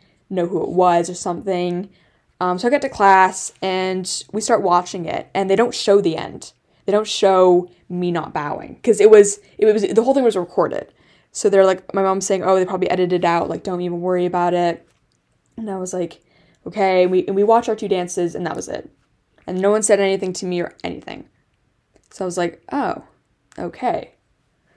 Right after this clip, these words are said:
So that was my first ever, that was my most embarrassing story ever. Now, the second one happened when I was in grade, was it nine, I think?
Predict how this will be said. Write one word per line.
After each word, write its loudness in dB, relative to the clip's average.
So -8
that -4
was 2
my -8
first 2
ever, 4
that 6
was 4
my 0
most -2
embarrassing 0
story -6
ever. -16
Now, 2
the -4
second -2
one 0
happened 0
when 0
I 0
was 0
in -4
grade, 2
was -10
it -4
nine, -4
I -4
think? -4